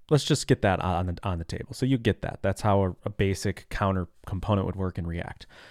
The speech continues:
Now, a basic counter component in Vue, like, which Vue are we using here? We're using Vue three. We're gonna use the script setup thing, maybe. I don't know. Whatever.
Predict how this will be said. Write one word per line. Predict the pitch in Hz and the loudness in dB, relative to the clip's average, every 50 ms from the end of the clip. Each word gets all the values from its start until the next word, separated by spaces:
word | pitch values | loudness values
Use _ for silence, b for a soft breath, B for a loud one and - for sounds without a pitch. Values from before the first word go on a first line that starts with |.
| B B B B B B | B B B B B B
Now, | 101 90 85 | 0 2 2
a | 87 | 4
basic | - 110 107 101 - - 101 | 4 4 4 4 2 -2 -2
counter | - 110 107 104 95 | 0 2 2 2 2
component | - - 101 95 98 95 95 92 - | 0 0 0 0 0 0 0 0 -2
in | 92 92 87 | -4 -4 -4
Vue, | 87 113 160 196 180 120 104 101 107 - b b b b b b b b b b b b b b b b b b _ _ _ - | -4 -2 0 2 4 4 4 4 2 -2 b b b b b b b b b b b b b b b b b b _ _ _ -6
like, | 95 - - | -6 -2 4
which | 127 135 127 - - | 4 4 4 4 2
Vue | - 123 117 110 | 2 4 6 6
are | 104 107 101 | 6 6 4
we | 95 98 | 2 0
using | 95 95 92 82 92 85 | 0 0 0 -2 -2 -4
here? | 87 92 82 80 80 - - - | -4 -4 -4 -4 -6 -8 -6 -2
We're | 117 | 0
using | 113 110 113 113 104 | 0 2 2 0 2
Vue | - 135 139 | 4 4 4
three. | 131 - 135 127 123 123 123 | 4 4 4 4 6 6 6
We're | 113 110 98 | 4 4 2
gonna | 107 104 104 | 2 0 0
use | 101 104 104 104 98 - - | 2 2 0 0 0 -2 -6
the | - - | -8 -8
script | - - - - 104 101 - - | -8 -4 0 0 0 0 0 -2
setup | - - 110 101 98 98 95 - | -2 0 2 4 4 4 2 0
thing, | - - 107 98 98 95 95 | -2 -2 0 0 0 0 0
maybe. | 95 95 98 98 104 98 98 101 95 | 0 0 0 0 0 0 0 0 -2
I | 87 90 | -2 -2
don't | 87 85 85 | -4 -4 -4
know. | 85 87 - - - - - - - - - - - - - - _ _ - - - - | -6 -6 -8 -10 -12 -16 -20 -20 -20 -20 -20 -20 -20 -20 -20 -20 _ _ -18 -18 -6 0
Whatever. | - 120 107 95 82 76 82 - - | 4 4 4 4 2 0 -4 -6 -8